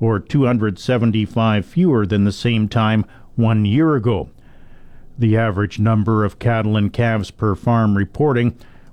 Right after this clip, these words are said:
was fairly steady at one hundred sixty-three, down only two head from the previous year.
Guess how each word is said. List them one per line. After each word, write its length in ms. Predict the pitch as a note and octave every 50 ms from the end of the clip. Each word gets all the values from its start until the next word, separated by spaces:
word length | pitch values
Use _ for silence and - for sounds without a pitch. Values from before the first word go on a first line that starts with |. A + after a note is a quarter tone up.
| -
was 360 | A#2 G#2 G#2 G2+ F#2+ E2+ -
fairly 440 | - - B2 B2+ A#2+ A2+ G#2+ G2+ G2
steady 560 | F#2 - - - E3+ D#3 C3+ C3+ C3+ - - - - - - - -
at 200 | B2 A#2 A2+ A2+
one 220 | C3 B2+ C3 B2+
hundred 360 | A#2 B2+ C3 A2 A2+ A2 F#2+ -
sixty-three, 960 | - - C3+ - - - - G#2+ G2 - - - E3 F3 D#3+ C#3 C3+ C3 - - - - - - - - -
down 260 | - A#2 A2+ A2 G#2+
only 300 | G#2+ G#2+ G#2 G2 G2 F#2+ F2+
two 280 | - - - F3+ F3+
head 440 | D#3 G2+ G2+ A2+ G#2+ G#2 F#2+ G2 - -
from 400 | - - A#2+ A2 G2+ F#2 F#2 F2+
the 80 | F#2+ G2+
previous 640 | - C3 B2 A#2+ A2+ F2+ G2+ F#2+ F2 D#2 - - -
year. 300 | G#2+ F#2+ D2+ C2 B1+